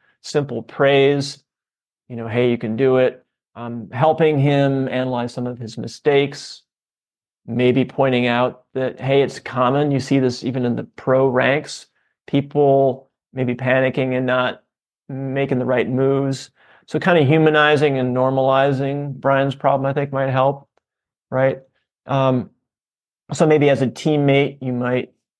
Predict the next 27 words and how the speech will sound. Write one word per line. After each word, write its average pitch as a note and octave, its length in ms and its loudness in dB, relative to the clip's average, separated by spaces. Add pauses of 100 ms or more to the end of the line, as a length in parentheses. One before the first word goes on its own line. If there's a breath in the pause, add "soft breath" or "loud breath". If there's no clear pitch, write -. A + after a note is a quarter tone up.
help C3 260 2
him B2+ 260 0
or B2 120 -2
advise B2 360 -2
him, B2 120 -4
or A#2+ 60 -4
maybe B2 260 -2
as A#2+ 120 -2
a - 60 -8
coach, B2 360 -2
you A#2+ 60 -6
might B2 140 -6
have B2 160 -4
some B2 140 -6
ideas B2 380 -4
for C3 180 -8
him. B2 260 -4 (580 soft breath)
Um, D3 440 -4
but D#3 200 0
I G3 60 2
wanna C#4+ 200 4
point A#3 280 2
out F#3 140 0
some F3 140 0
of C#3+ 60 -2
the B2 100 2
pitfalls A#2 920 -2